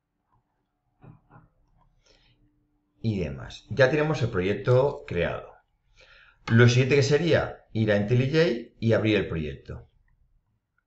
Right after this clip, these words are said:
Pues daríamos aquí, eh, en la pantalla de gestión de proyectos, le damos a abrir, localizamos,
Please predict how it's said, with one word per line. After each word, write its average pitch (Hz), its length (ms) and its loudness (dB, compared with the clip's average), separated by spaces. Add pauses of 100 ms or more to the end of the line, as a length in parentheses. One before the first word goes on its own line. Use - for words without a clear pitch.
(140)
Pues 85 160 -12
daríamos 90 380 -6
aquí, 117 540 -4 (400)
eh, 69 600 -12
en 76 100 -12
la 71 100 -10
pantalla 85 400 -2
de 90 360 -2
gestión - 340 -10
de 95 80 -4
proyectos, 120 720 -2
le 87 80 -8
damos 90 300 -4
a - 20 0
abrir, 143 480 -4
localizamos, 90 1200 -2